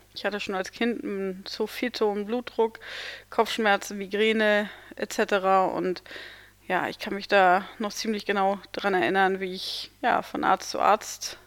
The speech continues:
gereicht wurde und keiner fand eine Ursache. Aber daran hat halt auch keiner gedacht. Ähm, ja, es ist so der dunkelste Bereich eigentlich der Kindheit. Mm,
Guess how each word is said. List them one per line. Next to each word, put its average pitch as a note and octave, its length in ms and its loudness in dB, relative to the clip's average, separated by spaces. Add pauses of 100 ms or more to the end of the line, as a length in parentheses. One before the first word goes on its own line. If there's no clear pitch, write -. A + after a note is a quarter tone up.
(160)
gereicht G#3+ 540 2
wurde G#3+ 440 2
und G3 220 -4
keiner G3 300 0
fand G3 200 -2
eine G#3 200 0
Ursache. G#3+ 400 0
Aber F3 200 0
daran F#3 320 2
hat G#3+ 140 -2
halt G3 160 -2
auch E3+ 120 -4
keiner G3+ 300 0
gedacht. F#3 480 -6 (1300)
Ähm, F#3+ 600 -2 (260)
ja, - 440 -4
es - 160 -18
ist - 480 -12 (1900)
so G3+ 480 2 (1400)
der G3+ 80 -4
dunkelste A#3 520 6
Bereich F3+ 640 4
eigentlich F#3 320 -2
der F3+ 140 0
Kindheit. - 560 -4 (1300)
Mm, G3 760 -4